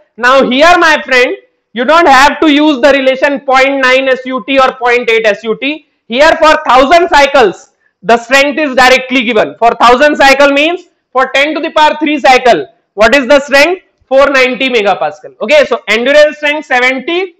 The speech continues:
ten to the power six. At ten to the power six, the strength is seventy. At ten to the power three, the strength is four ninety, and the stress is given hundred. You need to find number of cycle.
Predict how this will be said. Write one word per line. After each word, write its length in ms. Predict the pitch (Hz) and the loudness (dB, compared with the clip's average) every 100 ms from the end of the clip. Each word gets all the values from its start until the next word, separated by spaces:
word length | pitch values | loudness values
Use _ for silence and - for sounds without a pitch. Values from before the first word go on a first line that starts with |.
| _ _ _ _ | _ _ _ _
ten 220 | 240 262 | -4 -4
to 80 | 285 | -4
the 100 | 294 | -6
power 280 | 302 285 277 | 0 0 0
six. 280 | 277 247 - 226 | -4 -8 -6 -6
At 220 | 240 240 | -4 -2
ten 180 | 247 269 | -4 -4
to 60 | |
the 80 | 262 | -2
power 240 | 277 285 | 2 2
six, 460 | - 311 330 - _ _ _ _ | 0 -2 -4 -8 _ _ _ _
the 120 | 214 | -2
strength 420 | 226 247 254 269 | -2 -2 -2 -2
is 160 | 285 - | -4 -4
seventy. 600 | 254 247 247 302 330 - | -2 -2 -2 -4 -6 -4
At 180 | 226 - | -6 -4
ten 180 | 247 254 | -4 -4
to 40 | |
the 100 | 247 | -4
power 320 | - 254 254 269 | 0 2 2 0
three, 440 | 285 240 - - _ 185 | 0 0 -4 -16 _ -4
the 140 | 220 | -4
strength 340 | 226 240 247 | 0 -2 -2
is 160 | 254 247 | -4 -6
four 240 | 254 254 | 0 0
ninety, 640 | 254 240 240 240 339 370 _ _ _ | 2 -2 -2 -4 -6 -6 _ _ _
and 340 | 226 247 285 320 277 196 | -2 0 2 0 -2 0
the 120 | 247 | -2
stress 340 | - 285 285 | 0 -2 -2
is 120 | 302 226 | -4 -4
given 240 | 269 277 | -2 0
hundred. 420 | 269 254 294 349 - - - | 0 2 2 2 -4 -18 -8
You 100 | 240 | -4
need 180 | 247 247 | -4 -6
to 120 | 269 | -8
find 240 | 262 254 | -4 -4
number 260 | 247 233 240 | -4 -4 -4
of 120 | 233 | -2
cycle. 480 | 247 220 220 254 | -2 -2 0 -2